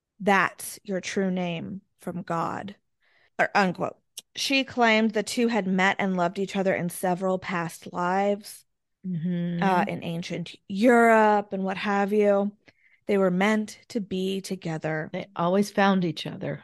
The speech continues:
Speaker 2: All
Speaker 1: It was
Speaker 2: right.
Speaker 1: written in the stars.
Speaker 2: That's that, Ben.
Speaker 1: <sighs> Keep in mind, they're also doing a lot of heavy drugs.
Speaker 2: <laughs>
Speaker 1: They're just such extremists, too. They're, they're both obsessed with, like, the politics, and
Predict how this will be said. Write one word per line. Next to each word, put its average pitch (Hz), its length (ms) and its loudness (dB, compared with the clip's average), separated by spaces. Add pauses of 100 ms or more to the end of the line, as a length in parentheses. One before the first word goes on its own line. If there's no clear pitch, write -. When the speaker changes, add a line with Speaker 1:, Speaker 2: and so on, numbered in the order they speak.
Speaker 2:
All 165 160 -2
Speaker 1:
It 180 40 -6
was 170 160 -2
Speaker 2:
right. 170 140 -2
Speaker 1:
written 208 200 0
in 202 140 2
the 196 80 -2
stars. 175 920 -4 (380)
Speaker 2:
That's 175 260 -6
that, 147 260 -8
Ben. 139 300 -8 (840)
Speaker 1:
<sighs> 185 600 -10
Keep 277 160 2
in 285 120 6
mind, 190 280 2
they're 175 160 0
also 180 220 -2
doing 160 420 -4 (100)
a 220 80 -4
lot 165 240 -2
of 196 80 -8
heavy 151 240 -8
drugs. - 500 0
Speaker 2:
<laughs> 240 60 4 (1900)
Speaker 1:
They're 254 180 4
just 294 360 0
such 240 280 0
extremists, 190 960 -4
too. - 420 -2
They're, 190 260 0
they're 185 180 0
both 185 320 0
obsessed 208 440 -2
with, 190 180 -8
like, 170 200 -8
the 180 120 -12
politics, 180 800 -4 (140)
and 175 500 -6